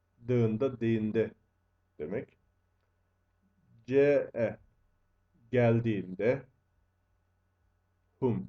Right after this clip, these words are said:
onlara geldiğinde, Muse, Musa onlara geldiğinde, bi ile demek. Ardındaki ismin son harekesini iyili yapıyor. Bi eyetine, ayetlerimizle, şu kısmı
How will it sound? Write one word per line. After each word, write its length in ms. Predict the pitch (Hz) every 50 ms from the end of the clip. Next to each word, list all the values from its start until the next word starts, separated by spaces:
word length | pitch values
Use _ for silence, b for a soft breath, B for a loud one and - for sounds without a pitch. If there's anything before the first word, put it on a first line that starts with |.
| - _ _
onlara 560 | - 123 123 117 110 104 95 92 92 - - - _ _
geldiğinde, 720 | 117 110 104 98 92 95 85 78 73 78 _ 117 135 - - _ _ _ _ _ 117
Muse, 720 | 120 123 131 135 139 139 139 139 - 127 104 90 - - - _ _ _ _ -
Musa 560 | 120 123 135 139 139 139 139 - 107 95 -
onlara 420 | - 113 110 107 104 98 95 95
geldiğinde, 840 | 98 104 104 101 101 92 95 90 82 78 80 80 104 117 135 139 139 - _ _ _ _ _ _ _ _ _ _ _ _ _ _ _ _ _ _
bi 260 | 139 156 165 147 - - -
ile 280 | 143 139 131 123 110 87
demek. 480 | 80 73 82 117 147 147 - - _ _ _ _ _ _ _ _ _ _ _ _ _ _ _ _ _ _ _
Ardındaki 540 | - 113 110 110 117 117 117 117 117 131 113
ismin 260 | 95 - - 127 131
son 220 | - - 131 120
harekesini 500 | 113 95 85 85 - 78 - _ 139 -
iyili 220 | 117 117 113 107 107
yapıyor. 360 | 98 82 - - - 60 - _ _ _
Bi 180 | 117 113 110 113 - _
eyetine, 1300 | - 113 110 107 104 104 104 110 113 107 101 95 - _ _ _ _ - 104 98 92 92 104 127 147 - - _ _ _ _ _ _ _ _ _ _ _ _ _ _ _ _ _ _ _ -
ayetlerimizle, 840 | 104 107 110 113 117 113 113 113 120 110 113 113 110 95 - - -
şu 220 | - - - 120
kısmı 320 | - - 113 - - 92